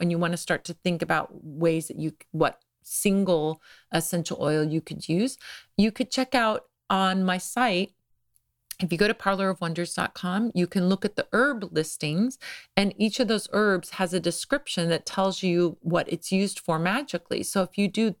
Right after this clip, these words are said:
that, you're gonna have a good guide right there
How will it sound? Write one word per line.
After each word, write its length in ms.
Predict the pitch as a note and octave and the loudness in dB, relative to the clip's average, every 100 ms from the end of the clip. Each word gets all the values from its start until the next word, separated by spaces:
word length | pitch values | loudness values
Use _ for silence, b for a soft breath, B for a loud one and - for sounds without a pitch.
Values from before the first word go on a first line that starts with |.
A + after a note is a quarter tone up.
| - | -2
that, 440 | F#3 A#3+ D3 - _ B B B | 0 2 0 -4 _ B B B
you're 140 | F#3 | 0
gonna 180 | G#3 G#3 | 2 0
have 200 | G3 E3+ | 0 -2
a 40 | F3 | -2
good 300 | F#3 F3 - | 0 -2 0
guide 460 | D#3+ D#3+ D#3 D3 - | 0 0 -2 -4 -6
right 260 | E3 E3 F3 | 0 0 0
there 440 | F#3 G3+ F#3 D3 | 0 2 2 0